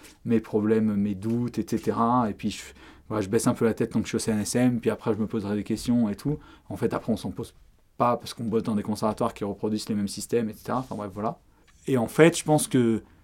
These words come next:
et c'est ça qu'on cherche à faire avec les causeries, et, ou que je cherche à faire ailleurs, ou qu'on, je pense qu'on cherche à faire avec Volt, c'est de se dire qu'en fait, il n'y a pas de réponse tout seul. Il y a, il faut être, il faut s'organiser collectivement,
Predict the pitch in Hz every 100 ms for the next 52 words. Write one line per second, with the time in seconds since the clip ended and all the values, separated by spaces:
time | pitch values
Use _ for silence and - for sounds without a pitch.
0 | _ _ - - 117 151 147 117 - 110
1 | 110 - 123 107 107 110 - 117 117 131
2 | 139 - - - _ - - 110 101 101
3 | 98 - 110 - 107 104 - 101 113 127
4 | 117 98 - 120 - 107 - 104 107 110
5 | 107 92 123 143 143 - - - - -
6 | - 113 98 - - 127 110 127 147 120
7 | 107 127 120 107 123 110 117 110 120 135
8 | 123 104 - - - - - 120 123 117
9 | - 233 - 113 113 117 113 117 113 101
10 | - 104 110 139